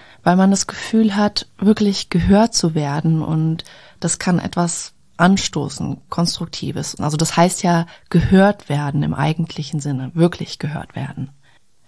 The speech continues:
Und jetzt weiß man aber, also was passiert eigentlich, wenn das nicht möglich ist,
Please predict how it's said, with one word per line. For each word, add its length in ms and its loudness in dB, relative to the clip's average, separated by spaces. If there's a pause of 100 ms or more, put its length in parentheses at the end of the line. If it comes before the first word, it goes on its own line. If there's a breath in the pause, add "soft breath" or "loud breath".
(300)
Und 220 4
jetzt 180 -2
weiß 280 0
man 140 2
aber, 340 2
also 400 2
was 240 0
passiert 500 0
eigentlich, 760 0
wenn 280 4
das 220 -2
nicht 220 4
möglich 380 0
ist, 220 -10